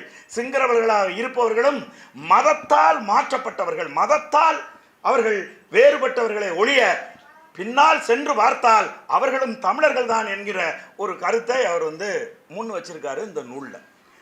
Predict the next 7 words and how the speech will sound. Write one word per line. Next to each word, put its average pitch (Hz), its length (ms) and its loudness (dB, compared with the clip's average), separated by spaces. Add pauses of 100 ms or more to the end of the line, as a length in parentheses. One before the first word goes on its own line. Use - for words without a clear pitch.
(160)
அதுக்கப்புறமா 277 600 0 (400)
அவர் 240 240 2
வந்து 277 240 -6
சொல்லிட்டு 269 320 -4
வரும்போது 208 480 -2 (580)
முக்கியமா 285 460 -2
வந்து 262 180 -8